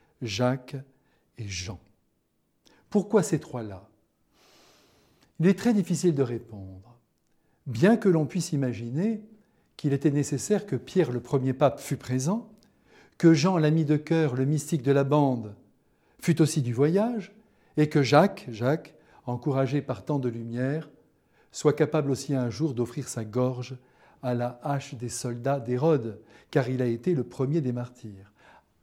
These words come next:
après Saint-Étienne. Tous les quatre gravissent donc le mont Tabor avec la volonté de profiter de la nature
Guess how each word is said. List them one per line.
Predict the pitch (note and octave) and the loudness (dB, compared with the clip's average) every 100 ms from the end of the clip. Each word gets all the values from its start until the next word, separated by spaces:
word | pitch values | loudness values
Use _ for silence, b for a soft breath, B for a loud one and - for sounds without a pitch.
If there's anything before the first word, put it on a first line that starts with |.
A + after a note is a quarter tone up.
| _ | _
après | B2 A#2 D#3 | -14 -6 -6
Saint-Étienne. | D3 A#2+ A2+ G#2+ G#2+ F#2 F2 F#2+ _ _ _ b b b b b _ | -6 -6 -8 -12 -16 -16 -18 -20 _ _ _ b b b b b _
Tous | C#4 B3+ | 6 8
les | F3+ | 6
quatre | F3 G3 E3+ C#3 | 4 0 0 -2
gravissent | A#2+ B2 A#2+ B2 | -2 -2 -2 -4
donc | A2+ B2 B2 | -2 -4 -4
le | |
mont | A2 A2 | -8 -6
Tabor | G#2+ D#3 F#3+ A3+ A3+ B B | -2 0 2 0 -2 B B
avec | C3 D#3+ E3+ | 2 2 2
la | C3 | -2
volonté | A#2+ F3 D3+ B2+ - G3+ G#3 B - | 2 2 2 -2 0 -2 -2 B -8
de | |
profiter | B2+ - F3 - C3+ G3+ | -8 -4 -6 -4 -2 0
de | D3 | 2
la | C3+ | 0
nature | C3 B2+ B2+ - G#3 F3+ | 2 -2 -4 -2 0 0